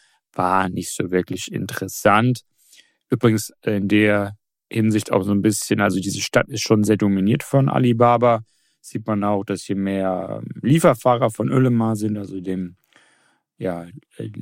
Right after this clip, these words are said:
Lebensmittellieferdienst von Alibaba. Und natürlich auch so, dass die präsenter sind, dass man,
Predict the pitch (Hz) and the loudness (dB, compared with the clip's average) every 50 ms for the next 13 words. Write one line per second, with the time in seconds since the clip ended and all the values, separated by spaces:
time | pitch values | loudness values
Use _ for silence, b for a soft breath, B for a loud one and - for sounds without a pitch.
0 | - - - - 120 120 117 113 110 113 113 120 127 131 135 135 120 - - - | -12 -12 -10 -8 -6 -6 -6 -4 -2 2 4 4 4 4 4 2 0 0 0 2
1 | 117 127 120 - 120 117 117 127 175 190 - 139 120 113 107 117 117 113 107 - | 2 2 2 4 2 4 4 4 4 4 6 4 4 4 4 0 0 0 -2 -6
2 | - - 117 110 110 107 107 104 101 95 101 104 107 107 107 110 107 104 - _ | -12 -10 -6 -4 -2 0 0 0 2 2 4 4 4 4 4 2 2 0 -4 _
3 | _ _ _ _ _ _ _ _ _ - 113 110 107 92 - 113 107 107 98 - | _ _ _ _ _ _ _ _ _ -2 0 0 0 0 0 -2 0 0 0 0
4 | - 110 - - - 110 104 110 101 - - 113 - - 113 98 - - 92 92 | -2 -2 -4 -6 -4 -2 0 0 -2 0 -2 -6 -4 -4 -6 -6 -4 -2 -2 0
5 | 101 110 104 90 - - 107 95 98 95 101 92 - - 101 98 95 98 98 92 | 2 2 0 0 0 -2 -2 -2 0 0 -2 -2 -2 -4 -2 -2 0 0 0 -2